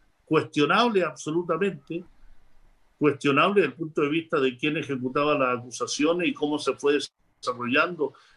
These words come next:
eh, esa acusación, para finalmente desistirse de esa acusación. O sea,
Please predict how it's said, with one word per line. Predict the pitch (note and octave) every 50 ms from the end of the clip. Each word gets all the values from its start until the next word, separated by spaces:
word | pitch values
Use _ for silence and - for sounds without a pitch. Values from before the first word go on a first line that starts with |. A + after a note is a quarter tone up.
| _ -
eh, | - A#2 - - C#3
esa | C3+ C3+ - C3+
acusación, | B2+ C3 A#2+ - D3+ - - D3+ D3+ E3+ F#3+ - - _ - _ _
para | - D#3 D3+ D3+
finalmente | D3 - D3 E3+ F#3+ F#3+ F3+ F#3+ F#3 - - G#3 F#3+
desistirse | D#3 D#3+ D#3 - - C3 - _ - D4 D#4 D#4 - - - G3 F#3 F#3
de | G3 G#3
esa | G3+ - G3
acusación. | E3 E3+ D#3 - - - - B3 C#4 A#3+ G#3+ - - _ - - - - - - - - - - - - - - - _ _ - -
O | C3 A#2+
sea, | - G3 F3+ D#3 -